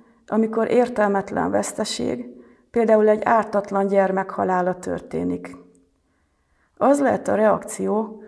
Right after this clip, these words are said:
hogyha létezne Isten, vagy ha ez az Isten jó, akkor miért engedte meg, hogy ez megtörténjen?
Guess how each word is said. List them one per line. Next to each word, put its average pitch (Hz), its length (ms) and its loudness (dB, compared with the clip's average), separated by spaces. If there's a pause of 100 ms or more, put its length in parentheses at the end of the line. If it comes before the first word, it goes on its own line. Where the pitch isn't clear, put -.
(160)
hogyha 196 300 -4
létezne 196 580 -2
Isten, 233 720 -6 (360)
vagy 226 260 -2
ha 226 80 -2
ez 214 160 2
az 208 160 -2
Isten 226 380 -4
jó, 190 500 -2 (260)
akkor 208 360 -2
miért 247 280 4
engedte 202 460 0
meg, 208 220 -2
hogy 190 180 -4
ez 185 120 0
megtörténjen? 175 1200 -6